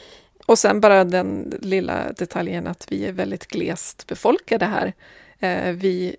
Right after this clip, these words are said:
vi har ett land som är hyfsat, liksom, väl, eh, så här, rustat för klimatförändringar. Alltså, vi har pengar och vi har utbildning och vi har resurser. Så var kommer andra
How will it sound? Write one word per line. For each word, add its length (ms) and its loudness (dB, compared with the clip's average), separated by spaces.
vi 200 0
har 140 -2
ett 220 -6
land 520 -2
som 200 -6
är 140 -6
hyfsat, 680 -8
liksom, 480 -8
väl, 600 -2
eh, 300 -6
så 160 -8
här, 300 -4
rustat 680 -4
för 320 2
klimatförändringar. 800 -6
Alltså, 220 -4
vi 120 -2
har 60 -4
pengar 580 -2
och 120 -4
vi 40 0
har 80 0
utbildning 880 -6
och 140 -10
vi 120 -2
har 380 -6
resurser. 580 0
Så 320 2
var 420 2
kommer 680 -4
andra 500 0